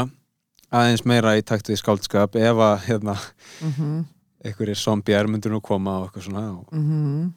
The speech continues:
Speaker 1: þá myndi ég taka bakpokann og fara upp á fjöll og eitthvað svona.
Speaker 2: Mhm. Einmitt. Við vorum rosa mikið í þessu.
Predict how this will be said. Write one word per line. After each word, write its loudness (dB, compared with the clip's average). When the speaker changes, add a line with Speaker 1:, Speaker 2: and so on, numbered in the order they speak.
Speaker 1:
þá -4
myndi 0
ég -18
taka 0
bakpokann -4
og -14
fara -12
upp -18
á -18
fjöll -20
og -20
eitthvað -20
svona. -4
Speaker 2:
Mhm. -6
Einmitt. -8
Við -2
vorum -2
rosa -2
mikið -4
í -2
þessu. -10